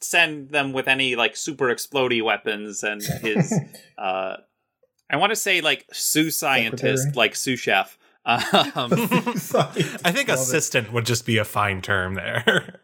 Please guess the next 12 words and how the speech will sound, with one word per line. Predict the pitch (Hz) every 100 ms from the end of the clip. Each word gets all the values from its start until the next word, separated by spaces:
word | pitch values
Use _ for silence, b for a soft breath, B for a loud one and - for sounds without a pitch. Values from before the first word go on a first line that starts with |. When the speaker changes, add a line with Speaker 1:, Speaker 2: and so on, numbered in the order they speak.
| -
Speaker 3:
<laughs> | -
Speaker 1:
um, | 131 131 123 113 110 _ b b b b b b _ -
is | 131
Speaker 3:
Sue, | 151
Speaker 1:
like, | 135
Speaker 3:
we'll | 127
name | 151 165
her | 151
Speaker 1:
"Well, | 247
Speaker 3:
Sue. | 240
Speaker 1:
explo-," | 233 - 269 - 190 165 - - 147
what, | 156